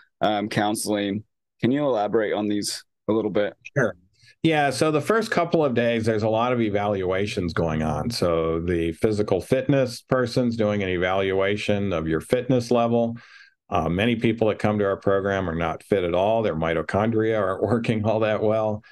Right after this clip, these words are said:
Speaker 2: And so, uh, we, um, actually put them on a specific exercise prescription because physical fitness is actually better for their brain than it is their body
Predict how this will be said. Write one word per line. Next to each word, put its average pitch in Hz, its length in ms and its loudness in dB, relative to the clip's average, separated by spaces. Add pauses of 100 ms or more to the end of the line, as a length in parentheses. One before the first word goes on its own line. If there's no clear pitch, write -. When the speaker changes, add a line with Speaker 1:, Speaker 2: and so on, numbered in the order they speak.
(240)
Speaker 2:
And 95 360 -2
so, 95 580 0
uh, 90 200 -2
we, 101 340 -2 (120)
um, 85 600 -4
actually 98 380 0
put - 240 -2
them 95 180 0
on 90 260 0
a 85 240 0
specific 107 720 0
exercise 92 720 0
prescription 92 920 -2
because 87 400 -2
physical 123 460 0
fitness 104 480 -2
is 92 60 2
actually 87 360 0
better 90 280 0
for 90 120 0
their 80 140 0
brain 85 320 -2
than 80 140 -2
it 78 100 -2
is 78 140 -4
their 78 140 0
body 90 480 0